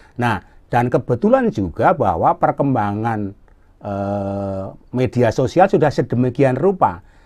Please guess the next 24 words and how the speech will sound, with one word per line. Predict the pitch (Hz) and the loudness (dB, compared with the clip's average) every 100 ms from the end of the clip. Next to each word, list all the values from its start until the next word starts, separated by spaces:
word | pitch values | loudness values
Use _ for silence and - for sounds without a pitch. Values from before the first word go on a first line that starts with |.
| _ | _
sehingga | - 110 165 185 | -6 -2 0 2
kemudian | 160 135 135 165 202 - - - | 2 0 0 -2 -4 -12 -16 -6
nampaknya | 117 123 143 208 | -4 -2 -2 -2
gereja | - - 95 139 | -2 -2 0 0
memadukan | 175 170 156 - 107 131 151 | 0 0 -2 -2 -2 -2 -2
ini | 190 151 | -2 -2
ya, | 98 | -2
Romo. | 87 82 - - - | -4 -10 -18 -20 -10
Di | 110 | -2
satu | 123 151 | 2 2
sisi | 170 175 | 2 4
ada | 208 160 143 139 | 2 2 2 2
situasi | 151 156 143 143 165 | 2 4 4 4 2
yang, | 139 131 - - - - | 0 -2 -10 -20 -20 -8
eh, | 127 123 | -4 0
tidak | 147 147 127 | 0 2 2
memungkinkan | 143 147 165 240 233 170 151 | 2 0 0 -2 -2 -2 -2
kita | 135 131 | -2 0
bisa | 120 113 120 | 0 -2 -4
berekaristi | - - 117 120 110 110 - 113 | -4 -6 -4 -4 -4 -4 -4 -6
secara | 120 104 104 | -4 -4 -4
langsung | 98 95 | -4 -6
di | 98 90 | -6 -6
gereja, | - 80 73 120 | -8 -12 -6 -6